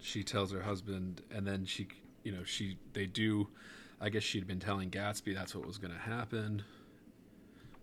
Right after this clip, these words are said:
And then it comes time for it to happen, and she realizes that actually she didn't mean it all that much,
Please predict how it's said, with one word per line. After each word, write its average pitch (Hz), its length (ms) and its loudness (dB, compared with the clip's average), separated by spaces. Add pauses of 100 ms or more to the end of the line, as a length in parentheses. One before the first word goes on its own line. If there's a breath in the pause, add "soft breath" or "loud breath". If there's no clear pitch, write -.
(180)
And 104 180 2
then 90 100 0
it - 140 -6
comes 95 260 -2
time 92 280 0
for 98 120 -4
it 87 80 -6
to - 80 -4
happen, 87 360 -2
and 87 100 -6
she - 160 -4
realizes 87 600 -6
that 87 240 -8
actually 87 640 -6 (400)
she - 200 -2
didn't 92 300 -2
mean 87 220 -4
it 87 180 -6
all 87 160 -6
that 90 200 -4
much, 87 360 -4